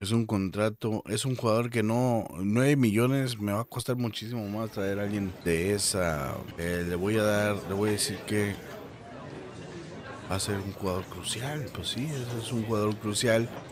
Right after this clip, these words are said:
Dos años más. Ah, por dos años. Siguen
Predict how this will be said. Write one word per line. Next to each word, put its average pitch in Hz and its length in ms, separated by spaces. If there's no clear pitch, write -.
Dos 92 200
años 82 340
más. - 340
Ah, 78 240
por 80 160
dos 85 220
años. 85 420
Siguen 92 520